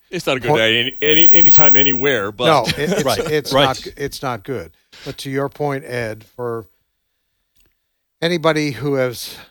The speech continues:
Speaker 2: chosen that lifestyle, if they felt comfortable after seeing that flag raised over the U S Embassy, uh, they're running and hiding now because we know how the Taliban will treat them.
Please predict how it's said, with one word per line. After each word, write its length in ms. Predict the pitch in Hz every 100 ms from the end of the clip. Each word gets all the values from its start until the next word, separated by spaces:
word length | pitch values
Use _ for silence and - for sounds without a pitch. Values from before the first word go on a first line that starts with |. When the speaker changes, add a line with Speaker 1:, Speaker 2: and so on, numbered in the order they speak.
| _
Speaker 2:
chosen 380 | - 151 131 135
that 220 | 127 123
lifestyle, 760 | 127 131 - - 120 110 120
if 120 | - 120
they 160 | 123
felt 320 | - 135 120
comfortable 600 | - 147 135 - 127 113
after 400 | 120 123 - 123
seeing 380 | 117 - 127 117
that 180 | 113 110
flag 380 | - 131 123 120
raised 420 | 107 107 110 101
over 180 | 120 101
the 100 | 110
U 160 | 113 110
S 200 | 107 123
Embassy, 640 | 110 113 - 101 90 90 _ _ _ _
uh, 300 | 117 113 113
they're 220 | 123 123
running 420 | 110 123 120 117 117
and 140 | 113 104
hiding 500 | 82 113 110 104 98
now 380 | 98 98 87 92
because 720 | - 113 117 113 107 101 - - _ _ _ _ _ _ -
we 120 | 127
know 220 | 123 127
how 160 | 113 117
the 120 | 110
Taliban 600 | - 117 107 110 107 107
will 120 | 104
treat 320 | - 104 92
them. 180 | - 95